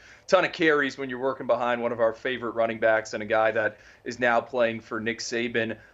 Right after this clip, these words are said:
Uh, I got a chance to see Justin Baker as a freshman at the F B U Freshman All-American game two years ago, was at Buford's opener against Saint Francis Academy. I mean, he's under five ten, but he is rocked up, rock, rocked up.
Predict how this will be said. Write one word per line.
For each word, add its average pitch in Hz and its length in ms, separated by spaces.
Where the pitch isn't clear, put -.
Uh, 123 360
I 165 140
got 170 240
a 170 40
chance 175 360
to 165 80
see 165 340
Justin 156 500
Baker 156 640
as 120 260
a 120 120
freshman 147 520
at 139 140
the 131 140
F 135 140
B 147 80
U 139 160
Freshman 143 400
All-American 131 500
game 135 240
two 139 160
years 135 300
ago, 131 400
was 123 120
at 127 220
Buford's 139 540
opener 135 560
against 123 360
Saint 139 360
Francis 135 460
Academy. 131 680
I 123 100
mean, 120 180
he's 123 240
under 151 260
five 131 320
ten, 123 240
but 113 140
he 139 240
is 123 240
rocked 117 580
up, 107 360
rock, 127 340
rocked 120 320
up. 120 300